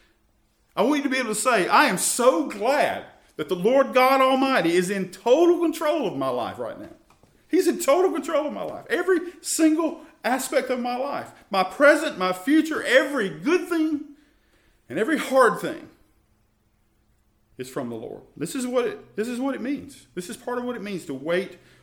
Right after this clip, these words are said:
for the Lord, to have this confident rest in the greatness of God.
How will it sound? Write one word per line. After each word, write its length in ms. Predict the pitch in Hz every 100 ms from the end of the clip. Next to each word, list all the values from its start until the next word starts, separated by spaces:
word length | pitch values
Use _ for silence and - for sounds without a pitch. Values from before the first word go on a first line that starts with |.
| _
for 240 | - 180
the 80 | 165
Lord, 320 | 160 147 117
to 60 | 143
have 140 | 147
this 160 | 143 139
confident 720 | - - 196 247 247 247 131
rest 440 | 160 151 107 - -
in 140 | 139
the 60 | 127
greatness 420 | 139 143 131 -
of 100 | 156
God. 240 | - 107